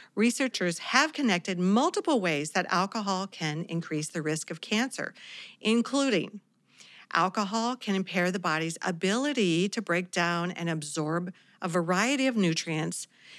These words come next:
that may be associated with that cancer risk, including vitamin A,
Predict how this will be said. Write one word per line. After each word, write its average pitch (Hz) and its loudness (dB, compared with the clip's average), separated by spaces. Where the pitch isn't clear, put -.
that 196 2
may 185 2
be 185 0
associated 180 0
with 165 -2
that 147 0
cancer 202 -2
risk, - -8
including 170 0
vitamin 165 -2
A, 170 0